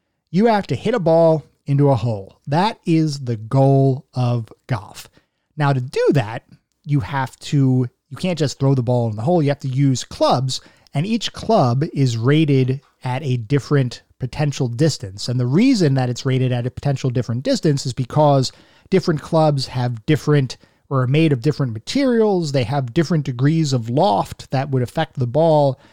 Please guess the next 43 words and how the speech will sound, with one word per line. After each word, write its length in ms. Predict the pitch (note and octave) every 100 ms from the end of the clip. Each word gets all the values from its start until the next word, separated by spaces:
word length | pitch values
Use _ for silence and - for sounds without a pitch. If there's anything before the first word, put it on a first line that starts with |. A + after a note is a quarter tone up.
| _ _ -
And 140 | C#3+
that's 220 | E3 D#3+
where 100 | E3
you 120 | C#3+
get 180 | C3+ C#3
clubs 360 | - C#3 C3+ B2
like 220 | B2 -
your 100 | A#2
woods 680 | A#2 F#3 G#3 E3 D3 B2+ B2
and 140 | A#2+
your 180 | A#2 A#2 C#3
irons 640 | D3 D3 C#3 C#3 C3+ A#2+
and 120 | A#2+
then 140 | A#2+ A#2+
your 140 | G#2
wedges. 640 | A2 D#3+ D3 C#3 C#3 A#2+ - _ _ -
They 120 | D#3
all 300 | D#3 D#3 D3
have 260 | C#3 C3
different 300 | B2+ - C3
characteristics 760 | - B2+ A#2 C3 F3+ - D3 -
that 160 | C3
make 280 | B2 C#3 -
them 180 | C3 B2
either 320 | B2 B2 B2+ -
able 200 | C3+ C3
to 120 | B2+
hit 220 | A#2 E3 -
the 80 |
bar, 420 | C3 C3+ C3 A2+ - -
hit 160 | - D#3+
the 80 | C3
ball 320 | C3 B2+ A#2
farther 560 | - D3+ D3+ C#3 C3+
or 240 | C3 B2 A#2+
shorter, 540 | - C4 B3 G#3+ F#3 - _ - -
hit 200 | G3+ F3
the 80 | C#3+
ball 360 | D#3 D#3 D#3
either 220 | C#3+ A#2+
higher 560 | A2+ - D3+ D3+ D3+ D3
or 240 | B2+ A#2
lower. 540 | A2 C#3 E3+ D#3 C#3